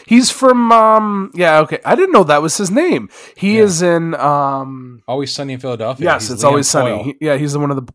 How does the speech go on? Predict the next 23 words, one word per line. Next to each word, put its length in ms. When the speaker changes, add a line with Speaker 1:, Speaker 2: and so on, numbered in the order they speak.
Speaker 1:
McPoyles. 840
Speaker 2:
The 120
McPoyles, 460
the 80
weird 180
guy 120
keeps 240
licking 200
his 120
lips. 200
You 100
know. 120
Speaker 1:
Yeah, 220
yeah. 260
Speaker 2:
Yeah, 200
Speaker 1:
Okay. 180
Speaker 2:
yeah. 80
But 120
he 40
was 140
Speaker 1:
And 40
he 20
Speaker 2:
also, 440